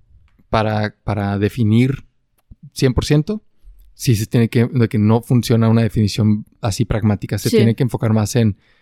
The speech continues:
Speaker 1: en el trabajo que hacen los científicos como individuos y cómo tratan el resultado. O sea, si tiene un impacto en la, en el área de estudio. Y ya.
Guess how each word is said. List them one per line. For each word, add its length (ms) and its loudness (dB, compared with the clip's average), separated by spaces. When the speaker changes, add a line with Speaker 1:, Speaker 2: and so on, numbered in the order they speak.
Speaker 1:
en 240 2
el 180 2
trabajo 400 -2
que 100 -2
hacen 200 2
los 80 0
científicos 540 -2
como 180 2
individuos 640 2
y 540 2
cómo 300 2
tratan 580 -4
el 160 0
resultado. 540 -2
O 60 -6
sea, 140 -2
si 160 -6
tiene 200 2
un 80 4
impacto 600 -2
en 280 2
la, 220 -2
en 180 0
el 140 0
área 320 0
de 100 -2
estudio. 460 -2
Y 100 -4
ya. 220 -2